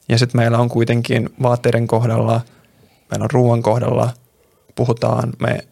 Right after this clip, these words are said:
elintarvikkeista, kuten liha, maito tai kahvi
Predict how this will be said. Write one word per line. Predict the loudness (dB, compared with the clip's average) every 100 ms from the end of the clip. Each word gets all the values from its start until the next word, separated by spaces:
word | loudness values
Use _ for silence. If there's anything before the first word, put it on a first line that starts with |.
| _
elintarvikkeista, | -2 0 -2 -10 _ -4 -2 -2 0 0 0 -2 -4 -6 -20 -20 -8
kuten | -4 -2 -2
liha, | -2 0 0 -2
maito | 0 0 2 0 -2 -2 -12 _ _
tai | -4 0
kahvi | 0 0 -2 -6